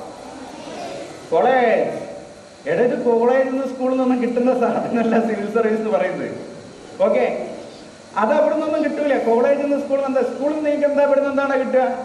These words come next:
എഡ്യൂക്കേഷൻ അല്ലേ? കോളേജിൽ പോയാലോ, ചില ആൾക്കാർക്ക് എഡ്യൂക്കേഷൻ കിട്ടും, ചില ആൾക്കാർക്ക് കുറെ കച്ചറയാവും, ചില ആൾക്കാർക്ക് കുറെ കലാകാരന്മാരാവും, പലതും അങ്ങനെ പോവും അല്ലേ? ചില ആൾക്കാർ നേരെ തല തിരിയുകയും ചെയ്യും. ഓക്കെ,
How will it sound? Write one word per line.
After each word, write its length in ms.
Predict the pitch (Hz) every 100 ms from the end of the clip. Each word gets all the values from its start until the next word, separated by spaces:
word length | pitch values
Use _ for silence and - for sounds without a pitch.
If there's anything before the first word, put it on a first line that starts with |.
| 294
എഡ്യൂക്കേഷൻ 520 | 311 311 247 226 220 - - - - - - - 294
അല്ലേ? 200 | 294 262 - - - -
കോളേജിൽ 360 | 277 294 302 294 277
പോയാലോ, 360 | 269 262 254 254 254 - - - - - -
ചില 120 | 285 311
ആൾക്കാർക്ക് 340 | 294 294 277 247
എഡ്യൂക്കേഷൻ 420 | 262 262 269 262 233
കിട്ടും, 240 | 233 262 - - -
ചില 120 | 247 269
ആൾക്കാർക്ക് 340 | 254 262 254 254
കുറെ 140 | 254 247
കച്ചറയാവും, 640 | 220 - 247 240 226 220 - - - - - - -
ചില 120 | 240 277
ആൾക്കാർക്ക് 320 | 269 269 262 262
കുറെ 120 | 269 269
കലാകാരന്മാരാവും, 880 | 277 277 277 277 269 269 262 262 254 - - -
പലതും 320 | 233 - 226
അങ്ങനെ 200 | 254 294 294
പോവും 240 | 294 294 294 - - - - 269
അല്ലേ? 200 | 277 220 - - - - - - - - - 160
ചില 140 | 185 277
ആൾക്കാർ 280 | 285 285 294 294
നേരെ 160 | 302 302
തല 120 | 285 285
തിരിയുകയും 260 | 277 262 214
ചെയ്യും. 180 | - - - - - - - - 113
ഓക്കെ, 160 | 117